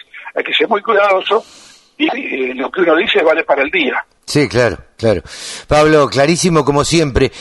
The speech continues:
Speaker 2: Te comprometo, ¿sabes qué? Eh, a, o, o te invito, mejor dicho, y a los oyentes a que escuchen una nota que hicimos con un productor, eh,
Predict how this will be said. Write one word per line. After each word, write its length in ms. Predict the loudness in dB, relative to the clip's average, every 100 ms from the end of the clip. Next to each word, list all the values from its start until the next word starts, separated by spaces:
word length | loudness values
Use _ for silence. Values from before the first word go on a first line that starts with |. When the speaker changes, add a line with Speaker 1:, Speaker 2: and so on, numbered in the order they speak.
| -8
Speaker 2:
Te 140 | -4 0
comprometo, 640 | 0 2 2 2 2 2
¿sabes 260 | 2 2 0
qué? 320 | 2 2 0 -8 -8 0
Eh, 380 | 4 4 4 2
a, 600 | 2 4 4 2 0 -2 -8 -20 -6
o, 280 | -2 0 2
o 40 | 0
te 80 | 0
invito, 420 | 0 0 0 0
mejor 280 | 0 0 2
dicho, 340 | 0 2 2
y 100 | 4
a 60 | 2
los 160 | 2
oyentes 500 | 0 0 0 0 0
a 60 | 0
que 80 | -2
escuchen 420 | -2 0 0 -2 -6 -20 -8
una 220 | -2 2 4
nota 280 | 2 2 0
que 60 |
hicimos 560 | 0 0 2 4 2 -2 -16 -10
con 260 | -2 2 2
un 120 | 2
productor, 640 | 2 2 0 2 2 2 -4 -18 -20 -4
eh, 800 | 2 4 4 4 4 6 4 2